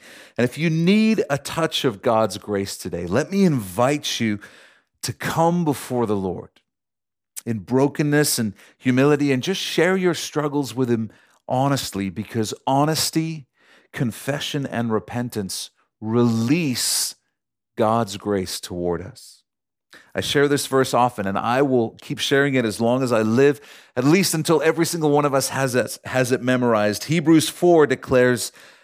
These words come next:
"We do not have a high priest who cannot sympathize with our weaknesses, but was in all points tempted as we are,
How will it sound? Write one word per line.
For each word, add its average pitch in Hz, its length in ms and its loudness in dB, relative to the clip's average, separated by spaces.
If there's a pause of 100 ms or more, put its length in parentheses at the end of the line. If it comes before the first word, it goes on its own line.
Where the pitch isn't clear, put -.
(280)
"We 113 120 -4
do 139 260 2
not 175 200 0
have 120 200 -2
a 107 100 0
high 113 240 -2
priest - 500 -6
who 110 180 -10
cannot 113 480 -6
sympathize 104 920 -2
with 101 180 -4
our 95 180 0
weaknesses, 95 840 -8 (720)
but 101 160 -2
was 113 200 0
in 113 120 0
all 135 300 4
points 139 520 -4
tempted 123 480 -4
as 104 300 -2
we 107 260 0
are, 87 380 0